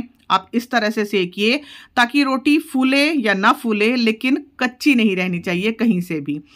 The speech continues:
अब इस पर लगाइए ढेर सारा देसी घी और इसको इस तरह से क्रश करके जब आप परोसिए तो मिस्सी रोटी हमारी तैयार है।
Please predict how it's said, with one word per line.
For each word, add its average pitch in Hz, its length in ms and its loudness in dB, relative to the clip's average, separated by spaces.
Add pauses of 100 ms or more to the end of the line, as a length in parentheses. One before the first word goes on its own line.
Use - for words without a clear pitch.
(300)
अब 214 120 0
इस 233 120 0
पर 240 160 0
लगाइए 214 420 2
ढेर 208 240 0
सारा 202 260 0
देसी 185 400 -2
घी 190 400 -2 (100)
और 190 140 0
इसको 196 260 -4
इस - 280 -6
तरह 196 180 -2
से 226 160 -4
क्रश 220 400 -2
करके 208 500 -2 (340)
जब 226 240 2
आप 185 240 4
परोसिए 160 600 -4 (840)
तो 208 440 0
मिस्सी 190 340 -2
रोटी 214 280 0
हमारी 202 300 2
तैयार 180 500 0
है। 226 320 0